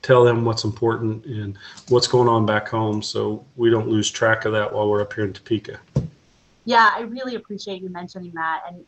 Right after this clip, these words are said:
Speaker 2: you know, K H A typically has a, a day at the State House that we, we go to the Capitol and have an opportunity to do some outreach with our legislators. And I, I think a lot of groups are really missing the opportunity to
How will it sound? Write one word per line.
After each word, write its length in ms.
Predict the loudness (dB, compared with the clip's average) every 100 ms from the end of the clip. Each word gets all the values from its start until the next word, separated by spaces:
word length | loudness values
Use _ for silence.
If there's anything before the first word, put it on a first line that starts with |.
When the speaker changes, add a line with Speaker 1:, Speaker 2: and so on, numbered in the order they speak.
| -12
Speaker 2:
you 100 | -12
know, 100 | -12
K 220 | -10 -8
H 180 | -8 -8
A 220 | -6 -8
typically 480 | -10 -12 -12 -12 -10
has 240 | -6 -6 -6
a, 160 | -12 -12
a 20 |
day 240 | -12 -12 -12
at 100 | -12
the 80 | -20
State 260 | -18 -12
House 220 | -8 -8 -8
that 180 | -14 -12
we, 240 | -14 -14 _ _ _ -10
we 160 | -8
go 200 | -4 -4
to 60 | -4
the 120 | -6
Capitol 580 | -4 -4 -4 -8 -6 -8
and 160 | -10 -12 -8
have 120 | -8
an 60 | -6
opportunity 580 | -8 -8 -12 -14 -14 -16
to 160 | -16 -16
do 160 | -16
some 160 | -16 -10
outreach 340 | -8 -8 -14 _
with 100 | -16
our 100 | -14
legislators. 580 | -14 -20 -18 -16 -14 -14
And 80 | -12
I, 120 | -12 -10
I 80 | -12
think 200 | -12 -12 -12
a 60 | -6
lot 260 | 0 0
of 120 | 0 -8
groups 340 | -12 -12 -12
are 80 | -12
really 240 | -12 -14
missing 380 | -14 -14 -14 -14
the 80 | -10
opportunity 600 | -10 -10 -18 -18 -20 -20
to 60 | -20